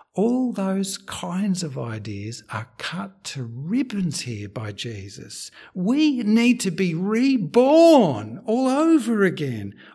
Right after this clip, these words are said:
of God if we would come into his kingdom of heaven. Later in John's Gospel,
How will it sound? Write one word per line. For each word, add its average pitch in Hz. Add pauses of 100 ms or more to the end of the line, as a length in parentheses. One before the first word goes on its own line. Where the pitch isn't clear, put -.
of 202
God 139 (420)
if 160
we 180
would 214
come 127 (200)
into 151
his 147
kingdom 113
of 139
heaven. 120 (3000)
Later 156
in 123
John's 117
Gospel, 127